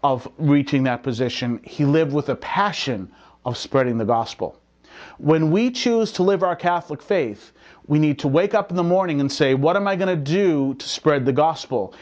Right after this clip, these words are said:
And when we are challenged, the question we need to ask ourselves is, "What is the route that is best?" Sometimes it's the safer route, but sometimes it's not.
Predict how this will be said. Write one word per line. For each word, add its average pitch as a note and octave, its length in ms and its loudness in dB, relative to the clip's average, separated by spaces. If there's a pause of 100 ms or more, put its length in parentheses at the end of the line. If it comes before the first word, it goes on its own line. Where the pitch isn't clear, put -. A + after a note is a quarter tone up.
(140)
And D3 200 2
when F3+ 180 2
we F#3 180 2
are D#3 140 0
challenged, D#3 920 -4 (300)
the C#3+ 100 2
question A3 580 0
we G3 120 2
need G3+ 160 0
to - 120 -2
ask G3 320 0
ourselves C#3 680 0
is, C3+ 200 0
"What D#3+ 240 2
is A3+ 180 -2
the F3+ 100 4
route F3 320 2
that C#3+ 160 0
is B2+ 120 -2
best?" C#3 600 -2 (340)
Sometimes F3 840 0
it's D3+ 220 -2
the C#3 120 2
safer G3+ 440 0
route, G#2+ 360 -6 (440)
but A#2 140 -4
sometimes G#2 1000 -4 (280)
it's B2 260 -6
not. - 500 -6